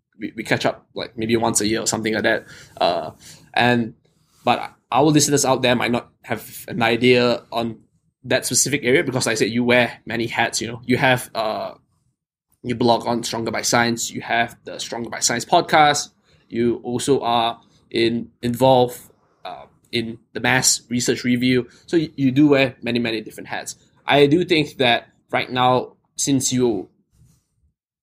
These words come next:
you ha-, you potentially have multiple different areas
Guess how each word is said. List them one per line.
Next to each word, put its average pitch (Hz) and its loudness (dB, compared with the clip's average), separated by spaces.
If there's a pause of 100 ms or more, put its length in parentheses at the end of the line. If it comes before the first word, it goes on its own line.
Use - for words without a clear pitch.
(120)
you 131 2
ha-, - -8
you 139 0 (200)
potentially 156 0
have 143 -2 (100)
multiple 131 -2 (600)
different 143 2
areas 123 2